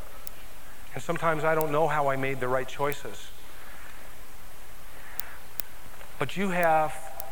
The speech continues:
decisions and choices that you're making for your life. And I want to ask you to think real hard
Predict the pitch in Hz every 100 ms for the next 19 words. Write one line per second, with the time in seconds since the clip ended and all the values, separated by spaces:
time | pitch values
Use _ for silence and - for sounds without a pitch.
0 | - - 127 135 - 170 139 120 104 123
1 | - 147 147 - 113 - - - - -
2 | - 143 143 143 139 139 117 131 120 123
3 | 117 107 - - - - - - - -
4 | - - - - - - - - - -
5 | - - - - - - 135 156 175 175
6 | 170 170 160 - 156 135 - 156 123 127
7 | 170 160 139 135 98